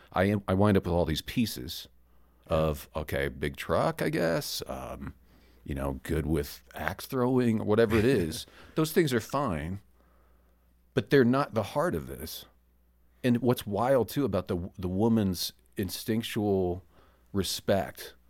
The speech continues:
Speaker 1: for a man like this, she's attracted originally maybe to your muscles, 'cause it looks like you'll be somebody who's a protector and somebody who can be,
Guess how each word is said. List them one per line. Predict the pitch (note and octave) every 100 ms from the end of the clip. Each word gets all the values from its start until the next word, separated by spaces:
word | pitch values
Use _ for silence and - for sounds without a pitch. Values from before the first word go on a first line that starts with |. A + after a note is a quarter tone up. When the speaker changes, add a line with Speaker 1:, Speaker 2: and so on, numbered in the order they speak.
| _ _ _ -
Speaker 1:
for | -
a | F2
man | F2+ G2+
like | E2+ D#2
this, | E2 - -
she's | - C3+
attracted | D3 - A#2 C3+ E3+ - D2 D#2 - _ _ -
originally | A2 A#2 F#3+ E3 G#2+ F#2
maybe | F#2 F#2+
to | F#2 G2+
your | E2+
muscles, | D#2+ A2 - C2 C#2
'cause | - E2+
it |
looks | G#2+ -
like | F2+ -
you'll | F2+
be | E2
somebody | - F2 E2
who's | E2
a | D2+
protector | E2+ - D#2+ - F2 E2
and | C#2+
somebody | D2 D2+
who |
can | D#2 E2 C2+ - E2 E2
be, | - F2